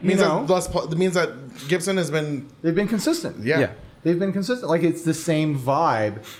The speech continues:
Speaker 2: Uh, something I was having a lot of fun with is just messing with the wiggle sticks.
Speaker 3: <laughs> Yeah.
Speaker 1: <laughs>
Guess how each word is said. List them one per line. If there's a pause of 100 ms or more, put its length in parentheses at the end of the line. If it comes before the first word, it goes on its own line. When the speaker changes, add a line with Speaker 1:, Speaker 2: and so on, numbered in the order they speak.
(140)
Speaker 2:
Uh,
something
I
was
having
a
lot
of
fun
with
is
just
messing
with
the
wiggle
sticks.
Speaker 3:
<laughs>
Yeah.
Speaker 1:
<laughs>